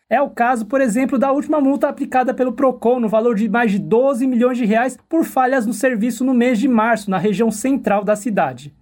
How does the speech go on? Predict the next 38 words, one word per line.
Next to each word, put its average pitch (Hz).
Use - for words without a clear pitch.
A 185
aneel 196
também 208
manteve 247
em 233
julgamento 233
de 233
recurso 226
da 254
empresa 226
ocorrido 202
nesta 220
terça 202
a 262
multa 277
de 254
mais 262
de 240
cento 294
e -
sessenta 269
e 240
cinco 247
milhões 262
contra 262
a 220
Enel 240
por 302
problemas 262
na 247
rede 233
elétrica 240
ocorridos 233
em 254
novembro 247
do 220
ano 247
passado, 233